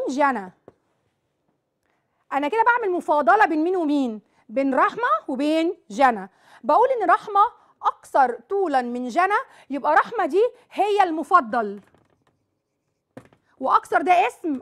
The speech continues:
التفضيل، عشان يديني جنى اللي هو إيه؟ المفضل إيه؟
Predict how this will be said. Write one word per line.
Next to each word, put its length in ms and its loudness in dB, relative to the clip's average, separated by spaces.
التفضيل، 720 -4
عشان 260 -2
يديني 360 0
جنى 280 2
اللي 160 -2
هو 180 6
إيه؟ 280 4
المفضل 680 2
إيه؟ 360 0